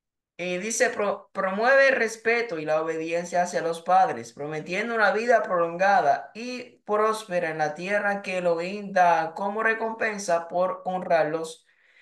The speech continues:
Este mandamiento subraya la importancia de la familia y la autoridad parental."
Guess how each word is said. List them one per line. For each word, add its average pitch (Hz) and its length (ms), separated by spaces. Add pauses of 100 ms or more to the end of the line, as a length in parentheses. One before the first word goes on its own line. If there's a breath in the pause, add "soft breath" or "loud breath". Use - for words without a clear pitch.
(180 soft breath)
Este 175 300
mandamiento 202 800
subraya 190 440
la 190 140
importancia 196 840
de 208 80
la 190 120
familia 175 800
y 180 240
la 175 120
autoridad 160 880
parental." 131 1040